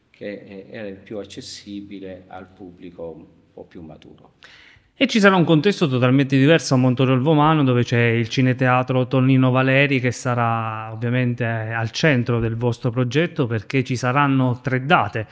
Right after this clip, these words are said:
Speaker 2: eh, nel mese di dicembre, del cartellone degli eventi organizzato dall'amministrazione comunale all'interno degli eventi di Gran Sasso Live.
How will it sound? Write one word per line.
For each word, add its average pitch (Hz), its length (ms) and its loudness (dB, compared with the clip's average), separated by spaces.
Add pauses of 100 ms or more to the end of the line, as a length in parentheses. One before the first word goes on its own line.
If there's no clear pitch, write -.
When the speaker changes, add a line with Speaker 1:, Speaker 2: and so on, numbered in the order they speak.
(440)
Speaker 2:
eh, 117 220 0
nel 120 120 0
mese 131 300 2
di 139 120 0
dicembre, 160 800 0
del 127 220 -2
cartellone 139 560 2
degli 120 160 2
eventi 131 300 2
organizzato 120 640 -2
dall'amministrazione 123 760 0
comunale 131 420 2
all'interno 131 720 0
degli 127 240 -2
eventi 131 380 2
di 127 100 0
Gran 123 220 0
Sasso 123 260 -2 (100)
Live. 110 200 -4